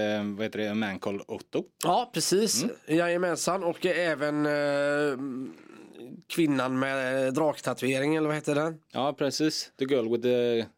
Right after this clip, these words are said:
Speaker 1: Dragon Tattoo.
Speaker 2: Ja, just det.
Speaker 1: Mm.
Speaker 2: Ja, hur som helst. Jag känner att avsaknaden av en Jönssonligan, det,
Speaker 1: Mm.
Speaker 2: alltså, hade varit kul att se en amerikansk version av det.
Speaker 1: Så det ska vi köra på idag.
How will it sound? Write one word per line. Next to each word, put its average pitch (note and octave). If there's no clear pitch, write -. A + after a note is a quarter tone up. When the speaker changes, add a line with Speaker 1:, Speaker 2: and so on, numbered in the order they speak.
Speaker 1:
Dragon A2+
Tattoo. B2
Speaker 2:
Ja, F#3
just A3
det. D#3
Speaker 1:
Mm. B2
Speaker 2:
Ja, -
hur A#3+
som A3+
helst. B3
Jag C4
känner F3+
att E3+
avsaknaden D#3
av D3
en D#3
Jönssonligan, B2+
det, C#3+
Speaker 1:
Mm. -
Speaker 2:
alltså, E3+
hade B2
varit C3+
kul C#3+
att A#2+
se B2+
en A2
amerikansk B2
version B2
av A#2+
det. G#2
Speaker 1:
Så -
det B2
ska C#3
vi C3
köra A#2+
på G#2
idag. G#2